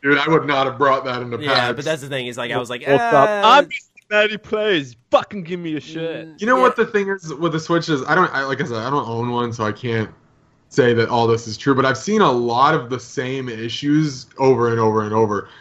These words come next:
Speaker 1: And the main one being that people are scratching their screen when they put it in the dock,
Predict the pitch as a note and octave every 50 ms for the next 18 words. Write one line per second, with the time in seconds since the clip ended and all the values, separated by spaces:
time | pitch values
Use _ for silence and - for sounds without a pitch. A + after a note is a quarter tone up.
0 | - - C3+ D3 D3 D3+ E3 F3+ G3+ G#3 G3 F#3+ E3+ D3+ D#3 D#3 D3+ D3+ D3 C#3
1 | - - D#3+ D#3+ E3+ C#3 B2 - - - - C3 C3+ C#3 - - D#3+ D3 C3 A2+
2 | A2+ - - - A#2+ A#2 A#2 B2+ C#3+ D3 C#3 A#2+ A2 G#2+ - C#3 C3+ C3 A#2 A#2+
3 | A#2 A2 G2+ A2+ G#2+ G#2+ A#2 C#3 D3+ - -